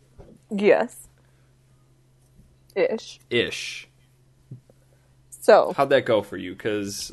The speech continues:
Speaker 2: I know you're more of a three D Zelda fan.
Speaker 1: Yeah. Well,
Speaker 2: Although you did,
Speaker 1: I
Speaker 2: you
Speaker 1: just
Speaker 2: did enjoy Link's Awakening? Yeah, Link's Awakening.
Speaker 1: Yeah.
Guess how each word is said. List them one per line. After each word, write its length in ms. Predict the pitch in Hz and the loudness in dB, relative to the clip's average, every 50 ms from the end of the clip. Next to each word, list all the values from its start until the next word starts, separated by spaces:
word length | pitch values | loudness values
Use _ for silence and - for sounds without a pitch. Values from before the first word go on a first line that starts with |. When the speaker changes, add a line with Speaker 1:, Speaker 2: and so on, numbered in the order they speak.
| - - | -10 -6
Speaker 2:
I 100 | 110 113 | -6 -4
know 460 | 120 123 123 123 127 127 127 120 123 - _ _ _ _ _ _ | -2 0 2 2 2 2 0 -2 -6 -12 _ _ _ _ _ _
you're 220 | - 110 127 147 143 | -4 0 2 2 4
more 300 | 139 135 131 131 127 127 | 4 4 4 6 6 4
of 160 | 123 117 - | 4 2 -2
a 480 | - 113 110 107 104 104 104 104 101 - - _ _ _ _ _ _ _ _ | -4 -2 0 0 0 0 -2 -4 -4 -8 -14 _ _ _ _ _ _ _ _
three 340 | - - - 131 131 127 120 | -20 -16 -6 -2 -2 0 0
D 140 | 117 107 | 0 -2
Zelda 320 | 101 98 90 87 87 87 95 | -2 -2 -4 -4 -4 -6 -10
fan. 300 | - 98 - - - - - _ _ _ _ _ _ _ _ _ _ _ _ _ _ - - _ _ _ _ _ _ _ _ _ _ | -12 -14 -14 -14 -16 -20 -20 _ _ _ _ _ _ _ _ _ _ _ _ _ _ -20 -20 _ _ _ _ _ _ _ _ _ _
Speaker 1:
Yeah. 420 | 226 220 233 240 214 180 160 - - - - - _ _ _ _ _ _ _ _ _ - _ _ _ _ | -4 4 6 6 6 6 4 2 -2 -6 -10 -16 _ _ _ _ _ _ _ _ _ -20 _ _ _ _
Well, 400 | - 302 311 339 330 330 330 320 | -2 2 6 6 6 6 6 4
Speaker 2:
Although 180 | - 147 160 165 | 4 4 6 6
you 140 | 160 165 165 | 6 4 6
did, 420 | 156 185 196 190 180 165 147 - - - | 8 8 8 8 6 2 -6 -6 2 4
Speaker 1:
I 40 | 294 | 6
Speaker 2:
you 80 | 311 | 6
Speaker 1:
just 80 | 359 196 | 8 6
Speaker 2:
did 100 | 196 190 | 6 6
enjoy 800 | 170 143 123 131 123 117 117 117 113 110 110 107 104 104 101 98 - | 4 2 2 4 4 6 6 6 6 6 4 2 2 -2 -4 -8 -10
Link's 1120 | 104 98 78 - 104 117 113 113 110 107 107 - - - - - - - - - - - - | -14 -16 -14 -12 -8 -4 -2 0 -2 -2 -4 -8 -16 -20 -20 -20 -20 -20 -20 -14 -12 -8 -6
Awakening? 1000 | 110 101 101 98 98 98 104 113 120 - - 175 190 - 311 320 302 311 330 - _ _ _ _ _ _ _ | -4 -4 -4 -4 -4 -4 -6 -6 -8 -8 -10 -10 -8 -8 -6 -6 -6 -6 -8 -10 _ _ _ _ _ _ _
Yeah, 160 | - - - - - _ | -8 -8 -8 -10 -12 _
Link's 200 | 110 107 - - | -10 -10 -8 -8
Awakening. 320 | 95 92 - - - - - - | -10 -10 -10 -14 -18 -16 -12 0
Speaker 1:
Yeah. 500 | 214 247 233 202 175 175 190 202 226 | 6 8 8 10 8 8 4 2 0